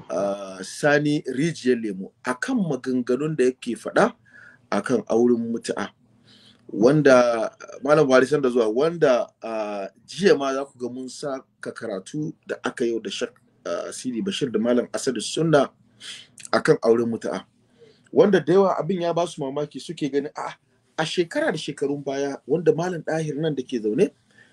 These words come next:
da kuma Shak Sidi Bashir an tattauna sosai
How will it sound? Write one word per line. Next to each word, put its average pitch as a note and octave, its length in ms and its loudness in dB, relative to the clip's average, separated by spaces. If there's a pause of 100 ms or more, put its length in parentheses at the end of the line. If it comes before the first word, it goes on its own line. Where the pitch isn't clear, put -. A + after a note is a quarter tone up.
(140)
da B2 120 2
kuma D3 500 0
Shak - 360 -6
Sidi C#3+ 220 -2
Bashir D#3 400 2 (680)
an F3+ 160 2
tattauna E3 600 2
sosai A#3+ 640 0